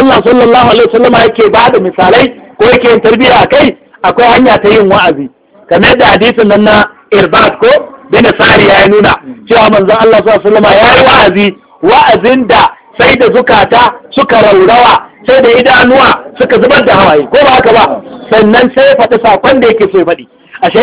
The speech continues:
in za ka yi mutane tarbiyya, kana so su natsu da abin da kake faɗi, sai a gaya musu abin da zai girmama, wato zai zama mai girma a zuciyarsu, a samu hankalinsu da tunaninsu,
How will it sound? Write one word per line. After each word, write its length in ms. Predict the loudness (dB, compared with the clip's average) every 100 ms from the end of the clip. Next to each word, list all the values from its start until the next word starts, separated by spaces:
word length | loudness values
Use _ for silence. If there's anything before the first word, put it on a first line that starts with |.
| 2
in 100 | 2
za 140 | 0
ka 100 | 0
yi 80 | 0
mutane 340 | 2 0 0
tarbiyya, 440 | 2 0 2 0 0 -4 -16 -4
kana 280 | -2 0 0
so 100 | 0 -2
su 60 |
natsu 260 | -2 -2 -2
da 140 | 0 0
abin 140 | 0
da 60 | -2
kake 180 | -2 0
faɗi, 260 | 0 0 -2 -8 -20 -8
sai 140 | -2 0 0
a 100 | -2
gaya 380 | 0 0 0
musu 320 | 0 -2 -6 -12 _ -8
abin 340 | -4 0 0 0
da 60 | 0
zai 160 | 2 0 -2
girmama, 560 | -2 0 0 0 -2 -4 -2
wato 300 | -2 0 0
zai 100 | 2 2
zama 160 | 0
mai 140 | 0 0
girma 260 | 0 0 0
a 120 | 0
zuciyarsu, 460 | -2 0 -2 -2 -12 -16 -18 -6
a 100 | -4
samu 220 | 0 0 0
hankalinsu 720 | 0 0 0 0 0 -4 -6 -12 -4
da 100 | -4
tunaninsu, 560 | 0 0 0 0 -2